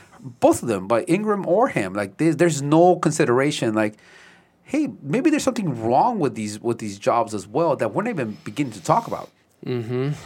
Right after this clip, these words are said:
Speaker 1: Right? And I'm sure, but, I mean, the part that to me will be really interesting to know, and I'm sure it's happened at individual case levels, like, how many restaurants will come back and say, "Hey, if my choices are between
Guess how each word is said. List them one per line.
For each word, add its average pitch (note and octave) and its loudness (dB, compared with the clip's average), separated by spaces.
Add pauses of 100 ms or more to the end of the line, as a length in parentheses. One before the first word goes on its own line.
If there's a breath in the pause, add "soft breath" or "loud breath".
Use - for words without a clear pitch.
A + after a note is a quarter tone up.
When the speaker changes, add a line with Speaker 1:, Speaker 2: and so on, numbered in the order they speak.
(220 loud breath)
Speaker 1:
Right? D3+ 2
And G#3 2
I'm A#3+ 4
sure, D4+ -2
but, E3+ 0
I F3+ 4
mean, F#3+ -2
the F3 4
part C#4+ 2
that A3 -2
to F#3+ -8
me F3+ 0
will D3 0
be C3 -4
really C#3+ 0
interesting C#3+ -6
to A#2 -6
know, G#2 -2
and G#2 -2
I'm G2+ -6
sure C#3+ -4
it's A#2+ -4
happened G#2 0
at G2+ -2
individual F#2+ -8
case C#3 -10
levels, F#2 -6
like, G2 -6 (440 loud breath)
how E3 0
many G3+ -2
restaurants D#3 2
will B2+ -2
come B2+ -2
back A#2+ 2
and B2 -4
say, A2 -2
"Hey, D#3+ -2 (180)
if B2+ -2
my E3+ 0
choices F3+ 0
are C3 2
between A2+ -2